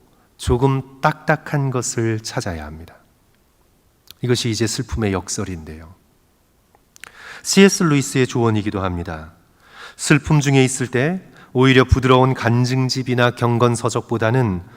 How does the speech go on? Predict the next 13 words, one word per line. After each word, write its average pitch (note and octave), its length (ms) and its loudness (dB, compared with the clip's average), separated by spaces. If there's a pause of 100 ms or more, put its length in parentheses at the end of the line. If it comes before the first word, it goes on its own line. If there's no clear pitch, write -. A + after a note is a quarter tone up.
(460)
좀 C3 280 2 (120)
딱딱한 D3 580 -2
신학서적을 A2+ 880 0
읽으라고 E2 520 -6
권면합니다. D2+ 840 -10 (1700)
좀 C#3 200 2
조직신학이라는 C#3 1120 6
이 A#2+ 200 -2 (240)
딱딱한 E3+ 800 0
주제를 C#3+ 400 4
다루고 A2+ 340 2
있는 G2 240 0
걸 G2+ 340 0